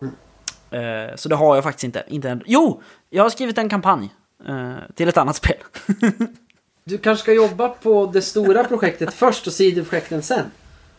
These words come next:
Speaker 2: Nej. Det här är ju grejer som jag får spela om jag skriver dem.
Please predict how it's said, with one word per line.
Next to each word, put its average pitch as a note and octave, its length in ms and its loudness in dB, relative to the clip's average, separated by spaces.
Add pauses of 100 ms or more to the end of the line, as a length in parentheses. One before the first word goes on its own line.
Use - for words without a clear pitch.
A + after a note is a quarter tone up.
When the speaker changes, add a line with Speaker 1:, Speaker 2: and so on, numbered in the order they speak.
Speaker 2:
Nej. E3 340 -2 (840)
Det F3 180 0
här G#3 120 2
är B3 40 2
ju C4+ 60 0
grejer G3+ 260 2
som G3+ 180 -4
jag G3 140 0
får F3+ 80 -8
spela G3 480 0
om F#3+ 120 0
jag F3+ 120 -2
skriver B2 300 -8
dem. - 160 -8